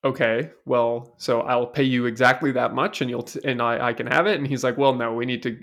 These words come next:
add sales tax and fees and all that to it as well." And I said, "Nope, make it your advertised price.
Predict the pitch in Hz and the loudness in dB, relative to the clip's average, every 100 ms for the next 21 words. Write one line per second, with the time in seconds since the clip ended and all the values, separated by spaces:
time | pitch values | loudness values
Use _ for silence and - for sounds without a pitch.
0 | - 117 113 131 - 117 120 139 - - | -4 -2 -4 -4 -2 -2 -2 -4 -6 -6
1 | - - - - 127 139 147 107 107 107 | -8 -10 -12 -10 -8 -6 -8 -8 -8 -8
2 | - - 120 107 - - 73 - - 123 | -8 -6 -6 -6 -6 -6 -4 -6 -4 -2
3 | 131 196 - - - _ _ _ 127 123 | 0 0 -4 -20 -20 _ _ _ -4 2
4 | 170 - 143 117 120 139 151 143 151 - | 2 4 4 4 4 2 2 2 2 0
5 | 143 120 147 - - - | 2 2 2 0 -2 -6